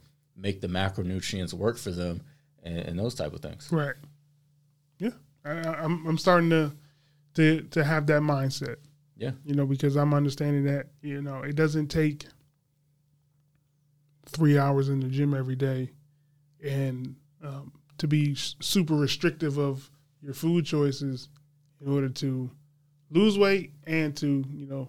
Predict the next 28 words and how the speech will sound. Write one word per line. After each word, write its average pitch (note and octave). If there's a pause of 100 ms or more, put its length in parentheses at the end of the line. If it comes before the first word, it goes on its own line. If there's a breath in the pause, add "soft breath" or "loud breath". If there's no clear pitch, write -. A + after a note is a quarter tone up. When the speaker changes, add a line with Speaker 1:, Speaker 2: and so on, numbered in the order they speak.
(120)
Speaker 2:
keep E3+
it C#3
off. - (300)
You C#3+
know, C3+
those D3
things, C#3 (180)
those D3+
things C#3+
are C#3
not, C3+ (640 soft breath)
uh, C3 (1300)
necessary C#3+ (140)
or C#3+
required C#3 (220)
in D3
order C3+
to C3
do C3
this. C3+ (140)
Speaker 1:
Yeah. C3+ (260)
I F2+
mean, G#2 (1000)
we're B2+
talking C#3+
about F2+
it, F#2+
i-, F#2